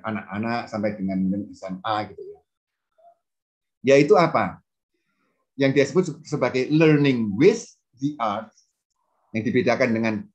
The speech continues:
learning through the arts, dan kemudian learning about the arts.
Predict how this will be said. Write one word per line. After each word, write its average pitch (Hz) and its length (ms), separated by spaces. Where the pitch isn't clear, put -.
learning 135 640
through 202 600
the 123 240
arts, 104 440
dan 120 220
kemudian 120 500
learning 135 600
about 139 560
the 113 300
arts. 82 500